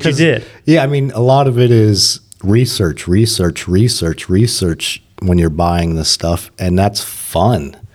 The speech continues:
Speaker 1: Yeah.
Speaker 2: When I can figure out a toy line and the name of that figure and what accessories go with that, that's, that's kind of fun, man. It's
Speaker 1: Yeah.
Speaker 2: like I'm,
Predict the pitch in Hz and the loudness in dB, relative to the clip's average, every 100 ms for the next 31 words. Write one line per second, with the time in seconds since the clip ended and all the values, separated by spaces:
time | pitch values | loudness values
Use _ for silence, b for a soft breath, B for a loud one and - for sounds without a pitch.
0 | _ 127 127 104 98 104 - 107 98 90 | _ 0 0 0 0 0 0 -2 -2 -4
1 | B B B B _ - - 107 104 95 | B B B B _ -16 -2 0 2 2
2 | 98 104 - - _ - - - 101 104 | 2 0 -2 -14 _ -6 -6 -2 0 2
3 | 101 101 107 92 85 82 87 101 101 107 | 2 2 2 2 0 2 2 2 2 0
4 | 92 110 107 113 101 87 85 92 - - | 0 -2 2 2 2 2 0 -2 -2 -2
5 | 90 90 - 110 107 107 104 110 117 107 | -2 -2 0 2 2 0 0 0 0 -2
6 | 104 131 120 117 - - - 131 - 147 | -2 -2 -4 -4 -6 -6 -6 -6 -6 -6
7 | 135 110 - 82 123 127 76 78 98 127 | -6 -8 -6 -4 -4 -4 -6 -4 -2 -2
8 | - _ 127 127 131 123 117 | -4 _ -2 0 0 0 -2